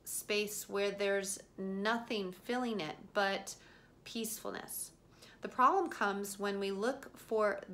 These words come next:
those self-care practices to renew us and we become even more kind of self-isolated. So an underutilized way to take charge of our energy is shifting not only from self-care,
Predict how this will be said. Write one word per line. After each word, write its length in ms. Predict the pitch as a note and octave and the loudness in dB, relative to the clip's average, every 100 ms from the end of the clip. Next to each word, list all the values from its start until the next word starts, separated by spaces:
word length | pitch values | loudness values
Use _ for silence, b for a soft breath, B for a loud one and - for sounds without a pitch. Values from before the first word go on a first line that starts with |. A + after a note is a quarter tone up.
| F3 | 0
those 460 | G#3+ A#3 B3 - | 4 4 2 -4
self-care 560 | - - G#3 G#3 - F3+ | -6 0 0 0 -4 -4
practices 1000 | - G#3 A#3 A#3+ G#3 - - - - - B B B - | 0 2 2 0 -8 -8 -8 -8 -6 -8 B B B -8
to 400 | - A3+ G#3 G3 | -2 0 0 0
renew 340 | G3+ G3+ G#3+ A#3+ | -2 0 2 2
us 260 | F3 F#3+ | 2 0
and 160 | - G3 | -4 -2
we 100 | G3 | -4
become 520 | F#3+ F#3+ - G3+ G3 G3 | -6 -8 0 0 0 -4
even 320 | G#3+ G3+ F#3+ | -4 -2 -2
more 240 | F#3+ G3+ | 0 0
kind 380 | G3+ - G3+ F#3+ | 0 -2 -2 0
of 140 | F#3 F3+ - | -2 -4 -8
self-isolated. 960 | - - - - F3+ - - - - - - B B B B B | -6 -6 -4 -4 -4 -4 -6 -8 -10 -16 -20 B B B B B
So 280 | - A#3 G#3+ | 2 4 4
an 200 | A#3 A#3 C#4 | 2 0 2
underutilized 1160 | D#4+ F4+ F4 A#3 A#3 G#3 F#3 F#3 F3 F#3+ - | 2 4 2 2 2 4 4 4 0 -4 -8
way 420 | F#3 F#3+ G3+ F#3+ F#3 | -2 4 4 4 -2
to 160 | - | -4
take 240 | F#3 A3 A3 | -4 -4 0
charge 300 | A3+ G3 - | 0 0 0
of 80 | |
our 120 | E3 - | -2 0
energy 580 | B3 C#4 A3+ - - - | -2 -2 -4 -6 -8 -6
is 200 | - A3+ | -2 -2
shifting 680 | - - A#3 - A3 G#3 G#3 | 0 -2 -2 -2 -2 -2 0
not 240 | G#3+ C4 G4+ | 4 4 4
only 380 | D#4 G#3 F3+ - | 2 0 -2 -6
from 380 | - G3 F#3+ - | -2 0 0 -4
self-care, 1040 | - - G3 F#3+ - - B3+ A#3+ A#2 G#3+ | -4 0 0 -2 -12 -6 0 2 2 -2